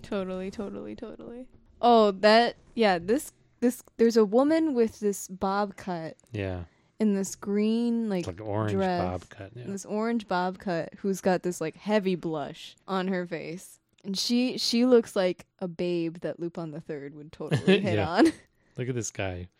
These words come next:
Speaker 1: <laughs>
Speaker 2: He's like, there's this, like, uh, guy with a gray mustache in the back. He's either s-, got a lot of sun or he's really drunk.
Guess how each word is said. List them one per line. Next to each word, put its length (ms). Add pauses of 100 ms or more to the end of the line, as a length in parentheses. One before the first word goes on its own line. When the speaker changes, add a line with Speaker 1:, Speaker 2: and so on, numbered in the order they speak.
(360)
Speaker 1:
<laughs> 40 (1400)
Speaker 2:
He's 300
like, 240 (680)
there's 200
this, 220
like, 260
uh, 320
guy 220
with 140
a 40
gray 320
mustache 680
in 60
the 60
back. 400 (180)
He's 240
either 180
s-, 200 (280)
got 280 (100)
a 180
lot 140
of 100
sun 460 (240)
or 140
he's 180
really 240
drunk. 260